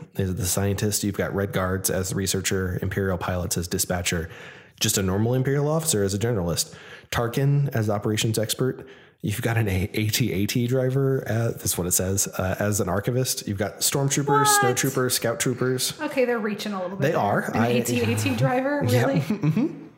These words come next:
Speaker 1: Mm-hmm. And they've even got some miniatures here that they're using from the Star Wars tabletop miniatures game.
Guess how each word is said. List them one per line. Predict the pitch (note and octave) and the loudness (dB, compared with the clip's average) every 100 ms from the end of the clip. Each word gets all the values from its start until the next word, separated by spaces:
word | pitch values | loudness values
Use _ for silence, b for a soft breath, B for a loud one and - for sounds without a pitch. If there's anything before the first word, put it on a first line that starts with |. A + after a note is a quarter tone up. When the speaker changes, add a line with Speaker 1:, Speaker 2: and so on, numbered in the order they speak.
| _ B2+ | _ 0
Speaker 1:
Mm-hmm. | D3+ B3 B B B B - | 0 -2 B B B B -4
And | A#2 A#2 | 0 2
they've | A#2 A#2 A#2+ | 2 0 0
even | B2 B2+ | 2 2
got | A2+ - | 0 0
some | A2+ | 0
miniatures | A2 G#2+ G#2 G2+ G2+ | 2 2 2 0 2
here | G#2 G2 | 0 0
that | G2 | 0
they're | G2+ F#2+ | 0 0
using | F#2+ F#2+ F#2+ F#2+ | 0 0 0 -2
from | - F#2+ F#2 | -2 -2 0
the | F2+ F2 | -2 0
Star | - G2 | 0 0
Wars | F#2+ F2+ - | 0 -2 -2
tabletop | A2+ G2+ - F#2 | -2 -2 -2 -2
miniatures | A2+ C#3+ B2 - | -2 -2 -2 -2
game. | F2 F2+ | -4 -4